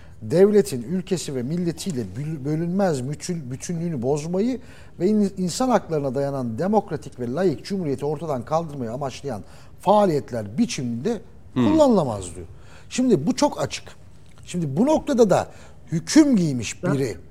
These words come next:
Speaker 1: aday gösterilirse
Speaker 2: Nasıl?
Speaker 3: Bence bu çok açık, çok muğlak.
Speaker 1: Ha şöyle,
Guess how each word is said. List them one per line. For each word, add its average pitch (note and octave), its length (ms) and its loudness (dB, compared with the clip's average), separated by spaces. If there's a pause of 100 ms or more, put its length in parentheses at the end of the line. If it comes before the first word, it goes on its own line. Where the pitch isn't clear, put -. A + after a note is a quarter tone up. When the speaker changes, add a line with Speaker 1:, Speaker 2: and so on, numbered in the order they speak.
(280)
Speaker 1:
aday A3+ 320 6
gösterilirse G#3+ 680 4 (1400)
Speaker 2:
Nasıl? B2 280 0
Speaker 3:
Bence G#3+ 340 2
bu A3 100 -6
çok A3+ 160 -12 (100)
açık, - 580 -10
çok A3 360 -8
muğlak. G3+ 500 0 (240)
Speaker 1:
Ha F3 140 4
şöyle, B3 560 8